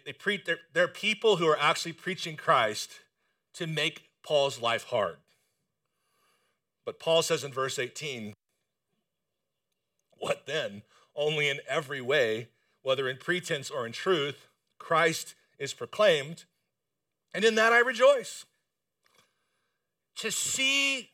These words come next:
God as the sovereign mover over all things is to see everything used against you, everything come against you, to see everything as part of God's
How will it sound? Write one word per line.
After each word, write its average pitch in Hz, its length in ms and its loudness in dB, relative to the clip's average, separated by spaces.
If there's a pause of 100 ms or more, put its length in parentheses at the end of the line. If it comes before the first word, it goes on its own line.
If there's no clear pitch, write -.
(220)
God 147 720 6 (120)
as 156 300 0
the 156 120 -8
sovereign 196 840 2
mover 160 560 0
over 135 280 -2
all 147 320 2
things 135 800 -8 (460)
is 156 220 -6
to 160 160 -8
see 147 440 -8
everything 131 1080 -4 (440)
used 143 420 -8
against 131 540 -8
you, 202 380 -6 (800)
everything 175 540 -2
come 190 300 -2
against 190 460 -4
you, 170 340 -4 (320)
to 165 140 -8
see - 500 -6
everything 143 1000 -6
as 135 240 -6
part 135 340 0
of 113 180 -6
God's 131 600 -2